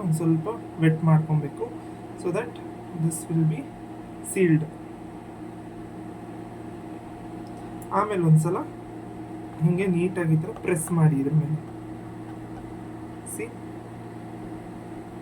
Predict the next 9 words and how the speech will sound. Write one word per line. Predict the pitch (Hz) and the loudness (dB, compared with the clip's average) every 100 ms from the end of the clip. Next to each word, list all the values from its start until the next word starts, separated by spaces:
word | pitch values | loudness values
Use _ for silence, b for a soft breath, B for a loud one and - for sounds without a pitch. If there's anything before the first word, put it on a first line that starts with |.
| - | -6
So | - 170 | 0 4
your | 160 160 156 | 6 4 4
samosa | 160 156 160 180 170 | 8 8 8 2 -2
is | - 151 | 0 4
ready | 143 147 139 | 6 6 2
now. | - - - - - - - | -2 -10 -12 -12 -12 -10 6
ನೋಡ್ತಾ | 160 156 160 151 | 8 8 6 2
ಇರ್ಬೋದು, | 151 143 151 - - - - - - - - - - - - 165 | 2 -4 -4 -8 -12 -12 -12 -12 -12 -12 -12 -12 -12 -12 -4 4
ಆಯ್ತಾ? | 156 | 4